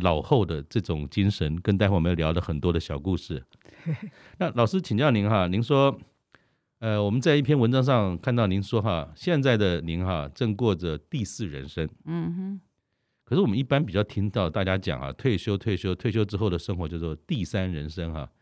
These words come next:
Speaker 1: 可是你还多了一个叫做第四人生啊。在我们再聊聊你这个第四人生之前哈，
Speaker 2: 嗯。
Speaker 1: 我可不可以先跟您聊一下，跟我们分享一下你的第一人生就学，
Speaker 2: 嗯。
Speaker 1: 第二人生工作，
Speaker 2: 是。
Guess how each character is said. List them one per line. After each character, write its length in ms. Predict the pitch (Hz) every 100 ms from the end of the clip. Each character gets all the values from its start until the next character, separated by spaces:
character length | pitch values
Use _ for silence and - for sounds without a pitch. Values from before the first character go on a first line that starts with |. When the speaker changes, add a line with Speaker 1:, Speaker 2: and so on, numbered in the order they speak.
| _ _ _ _
Speaker 1:
可 120 | 110
是 80 | 160
你 120 | 113
还 140 | 85
多 240 | 92 143 175
了 80 | 127
一 120 | 87
个 220 | - -
叫 120 | -
做 120 | 98 92
第 320 | - 180 92
四 220 | - 110
人 180 | 78 71
生 260 | - 87
啊。 160 | 78 69 - _ _ _ _
在 140 | 170
我 60 | 151
们 200 | 98 110
再 180 | 110 147
聊 220 | 101 104
聊 140 | 107 110
你 160 | 92
这 140 | 71 101
个 100 | 98
第 220 | - 117
四 220 | - 113
人 120 | 85
生 220 | 80 95
之 100 | 92
前 300 | 101 - 73
哈， 200 | 80 78 -
Speaker 2:
嗯。 260 | 175 165 - - _
Speaker 1:
我 80 | 87
可 140 | -
不 80 | 156
可 120 | 175
以 40 | 107
先 300 | - 123 113
跟 240 | 120 117
您 300 | 92 92 98
聊 180 | 90 85
一 40 |
下， 280 | 92 113 -
跟 140 | - 117
我 40 |
们 100 | 90
分 160 | 131 135
享 200 | 113 73
一 40 |
下 260 | - 82 - _ _ _ _ _
你 160 | 95 85
的 120 | 101
第 220 | 101 131
一 40 | 123
人 200 | 101 95
生 420 | - 107 107 107 -
就 180 | - 95
学， 420 | - 71 69 104 - _ _ -
Speaker 2:
嗯。 260 | 170 147 - _ _
Speaker 1:
第 160 | 139 127
二 40 |
人 220 | 95 95
生 260 | 92 113 113
工 200 | 127 135
作， 340 | 127 - - _ _
Speaker 2:
是。 260 | - -